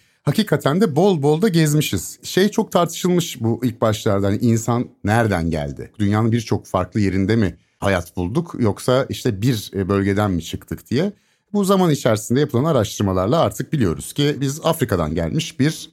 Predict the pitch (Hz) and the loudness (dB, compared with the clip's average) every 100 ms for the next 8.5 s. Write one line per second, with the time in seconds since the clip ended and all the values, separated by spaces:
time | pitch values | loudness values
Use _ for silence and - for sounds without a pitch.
0 | _ - 107 107 107 - 127 117 120 98 | _ 0 2 2 -2 -2 -2 -2 -2 0
1 | 98 95 98 - 78 117 101 120 - 104 | 0 0 -4 -4 -2 -2 0 -4 -2 0
2 | 98 85 127 - - _ _ - 120 131 | 0 0 -4 -4 -16 _ _ 0 4 4
3 | 117 101 - 131 - - 139 104 92 90 | 2 -2 -2 -6 -4 0 2 2 0 0
4 | 98 92 - 107 92 113 147 127 135 104 | 0 0 0 0 0 0 0 0 0 0
5 | 87 92 104 95 87 85 135 123 135 104 | -2 -2 0 0 0 0 0 0 0 0
6 | - - 90 87 - 120 127 87 147 180 | -2 -4 -2 -2 -4 -2 0 2 2 0
7 | - _ _ - 185 180 - 113 - 101 | -4 _ _ -2 0 2 0 -2 0 0
8 | 85 85 151 196 | 0 0 0 -2